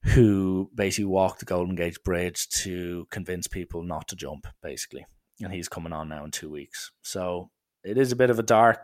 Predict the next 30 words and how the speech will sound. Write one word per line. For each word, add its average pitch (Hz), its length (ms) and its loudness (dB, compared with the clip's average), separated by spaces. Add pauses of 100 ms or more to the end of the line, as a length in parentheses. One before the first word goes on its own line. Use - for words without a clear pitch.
(160)
podcast 104 420 0
to 98 60 -10
be 98 80 -2
doing, 107 380 2
but 98 420 -2 (100)
it's 95 200 -6
an 98 40 -6
important 92 420 -4
one. 90 200 -8 (240)
And, 90 100 -8
like, 90 160 -6
he 98 460 -2 (180)
genuinely 95 680 -4
saved 95 500 -2
hundreds 98 400 -6
of - 60 -16
people's 104 340 -2
lives. 120 460 2
So 92 420 -2
I 92 140 -2
wanna 90 180 -4
know 90 200 -2
about 85 220 0
that, 80 180 -2 (280)
and 90 80 -2
I 87 40 0
wanna 90 160 0
talk 85 280 2
about 78 200 -8
that. 82 160 -8